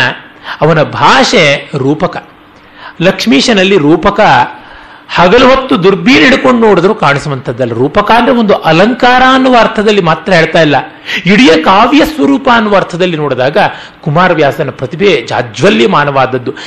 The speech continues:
ಅದು ಸದಾ ಆಕಾಶದಲ್ಲಿದ್ದು ಮೊಮೆಂಟಮ್ ಅನ್ನ ಪಿಕಪ್ ಮಾಡ್ಕೊಳ್ಳೋಕೆ ಯಾವಾಗಲೋ ಒಂದು ಸರ್ತಿ ಭೂಮಿಗೆ ಇಳಿಯುವಂಥದ್ದು. ಇವನು ಸದಾ ಭೂಮಿಯ ಮೇಲೆ ಓಡಾಡ್ಕೊಂಡು ಆಗಲೋ ಈಗಲೋ ಒಂದು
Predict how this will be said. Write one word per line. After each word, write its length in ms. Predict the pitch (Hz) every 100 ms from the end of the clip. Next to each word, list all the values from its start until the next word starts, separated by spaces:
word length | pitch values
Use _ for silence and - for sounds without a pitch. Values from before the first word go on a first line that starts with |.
| -
ಅದು 140 | 208 220
ಸದಾ 600 | - 226 262 311 294 240
ಆಕಾಶದಲ್ಲಿದ್ದು 1080 | 233 262 240 240 247 240 - 240 185 196 - - - -
ಮೊಮೆಂಟಮ್ 580 | 190 220 311 339 294 294
ಅನ್ನ 100 | 262
ಪಿಕಪ್ 460 | - 233 - -
ಮಾಡ್ಕೊಳ್ಳೋಕೆ 440 | 294 285 285 285 269
ಯಾವಾಗಲೋ 600 | 196 220 233 247 269 240
ಒಂದು 160 | 214
ಸರ್ತಿ 300 | 196 208 -
ಭೂಮಿಗೆ 420 | 202 147 175 196 156
ಇಳಿಯುವಂಥದ್ದು. 680 | 151 139 131 - 131 113 127 - - - -
ಇವನು 200 | 208 302
ಸದಾ 540 | - 214 247 285 330 269
ಭೂಮಿಯ 360 | 214 294 302
ಮೇಲೆ 240 | 277 277 247
ಓಡಾಡ್ಕೊಂಡು 600 | 226 254 226 - 285 190 - -
ಆಗಲೋ 520 | - - 240 208 160 165
ಈಗಲೋ 720 | 143 131 135 135 - - - - - - - - -
ಒಂದು 480 | 202 190 196 180